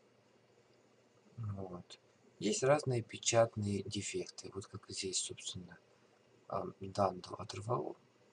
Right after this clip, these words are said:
Ну, по-хорошему, такие вещи надо восстанавливать, но не упоминаю в списке опечаток. То есть у нас есть большой список опечаток, шестиста опечаток, там много справедливых замечаний, что у-, убежала Верама.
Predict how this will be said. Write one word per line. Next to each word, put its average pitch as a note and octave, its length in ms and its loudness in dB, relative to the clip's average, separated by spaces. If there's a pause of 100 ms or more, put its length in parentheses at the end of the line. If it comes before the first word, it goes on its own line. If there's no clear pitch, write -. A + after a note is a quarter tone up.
(200)
Ну, F#3+ 100 -10 (120)
по-хорошему, C#3 600 4
такие B2+ 360 0
вещи C3 280 2
надо A#2 220 0
восстанавливать, A#2 1040 0 (1040)
но A2 200 2
не A#2 300 4
упоминаю G#2+ 580 2
в G#2+ 40 0
списке - 380 -4
опечаток. - 540 -8 (100)
То - 1000 -20
есть - 100 -6
у G#2 40 2
нас G#2 200 4
есть G2+ 180 0
большой G#2+ 380 6
список - 360 4
опечаток, - 480 -4
шестиста A2 600 0
опечаток, - 560 -8
там C#3+ 240 0
много A#2+ 340 4 (800)
справедливых A2 760 4
замечаний, G#2 720 4
что - 240 -4
у-, G#2 220 -4 (380)
убежала A#2+ 480 8
Верама. F#2+ 520 2